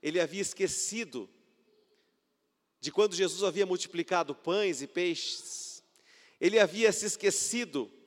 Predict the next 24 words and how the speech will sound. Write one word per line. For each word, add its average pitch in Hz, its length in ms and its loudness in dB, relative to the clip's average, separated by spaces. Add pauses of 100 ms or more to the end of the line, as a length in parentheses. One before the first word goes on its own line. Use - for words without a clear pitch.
(180)
quando 202 200 2
Jesus 190 300 0
nos 180 160 -6
mandou 185 360 4
olhar 185 440 4
para 165 280 2
os 143 120 -2
lírios 165 420 0
do 135 80 -8
campo, 185 480 2 (800)
para 185 160 4
os - 160 0
pássaros, - 1200 -2 (280)
e 196 100 -2
ver 208 280 6
como 214 200 2
eles 180 100 2
eram 220 200 4
sustentados 202 920 2
e 180 60 -6
bem 220 180 2
vestidos 185 920 0
pelo 185 220 0
Senhor 175 520 0